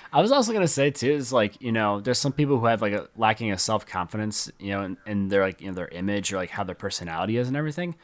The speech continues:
and they're really down on themselves most of the time. And obviously, you know, it is subjective, like, how people think about this as well. But I was gonna say that, like, you know, most people generally have a higher favor of you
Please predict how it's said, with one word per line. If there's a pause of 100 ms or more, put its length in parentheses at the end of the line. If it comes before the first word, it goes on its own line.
(320)
and
they're
really
down
on
themselves
most
of
the
time.
And
obviously, (360)
you
know,
it
is
subjective,
like,
how
people
think
about
this
as
well. (360)
But
I
was
gonna
say
that,
like,
you
know, (260)
most
people
generally (160)
have
a
higher
favor
of
you